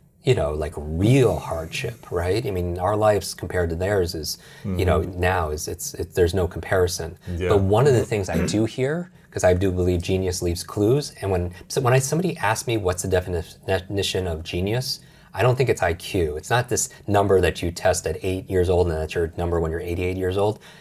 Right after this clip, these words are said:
Speaker 1: You know, I, I demystify, you know, I Q and everything else in this book, that everybody can learn to be better in all these areas, interpersonally,
Speaker 2: Mm-hmm.
Speaker 1: you know, in, with their focus, with their memory, everything. One of the things that I, that I've learned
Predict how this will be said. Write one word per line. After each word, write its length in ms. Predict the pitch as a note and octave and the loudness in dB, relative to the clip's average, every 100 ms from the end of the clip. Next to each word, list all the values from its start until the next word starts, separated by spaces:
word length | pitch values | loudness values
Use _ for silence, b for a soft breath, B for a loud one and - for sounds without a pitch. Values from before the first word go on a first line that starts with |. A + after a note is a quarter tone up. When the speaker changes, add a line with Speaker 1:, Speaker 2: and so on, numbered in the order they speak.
| B | B
Speaker 1:
You 80 | F2+ | 0
know, 40 | |
I, 140 | F2+ F#2+ | 0 0
I 100 | F#2 | -4
demystify, 840 | F#2+ G2+ F#2 F2+ - - D#2+ D#2+ - - | 0 2 2 2 0 2 2 2 -2 -8
you 100 | - | -4
know, 280 | F#2 D2+ D#2+ | -2 -2 -6
I 140 | - F2+ | -2 -2
Q 260 | - - | -2 0
and 100 | F2+ | 0
everything 300 | E2 D#2+ - | 0 -2 -2
else 180 | D#2+ D#2 | -4 -4
in 120 | E2+ | -4
this 120 | D#2 D2 | -6 -4
book, 340 | - A2+ - | -2 -2 -4
that 120 | E2 | -8
everybody 420 | E2 F2+ F#2 E2+ | -4 -2 0 -2
can 200 | E2 E2+ | -4 -6
learn 260 | D#2+ D#2+ E2 | -6 -4 -4
to 60 | E2 | -4
be 120 | E2 | -4
better 300 | D2+ D#2 F2+ | -6 -4 -4
in 100 | F2 | -4
all 200 | E2+ E2 | -2 -2
these 180 | F2 F2+ | -2 -4
areas, 400 | F#2 A2+ B2 - B B B - | -2 0 -2 -4 B B B -8
interpersonally, 1120 | F#2 A2+ - - A#2 A2 A2+ A2 A2+ A2 A2+ | -4 -2 -2 2 2 2 2 4 4 4 2
Speaker 2:
Mm-hmm. 120 | G2 | 0
Speaker 1:
you 60 | F#2+ | 0
know, 200 | D#2+ D#2+ | 0 -2
in, 200 | F#2 F#2 | -4 -6
with 100 | D#2+ | -6
their 120 | D#2 | -10
focus, 600 | - A#2+ A#2 A#2+ A2 G#2 | 2 4 4 4 2 0
with 100 | - | -6
their 100 | D#2 | -6
memory, 400 | E2 G2+ G#2 G2 | -4 -2 -2 -4
everything. 560 | - G#2 A2+ B2+ C#3+ C#3+ B B B | -2 0 0 0 -2 -4 B B B
One 140 | - A2 | 0 2
of 80 | A2 | 2
the 60 | |
things 320 | F#2+ G2+ G2 F2 | 0 -4 -2 0
that 120 | F2+ | 2
I, 140 | E2+ | 2
that 160 | E2+ F2+ | 2 2
I've 200 | E2+ E2 | 2 2
learned 380 | G#2+ A#2+ F#2+ | 2 4 2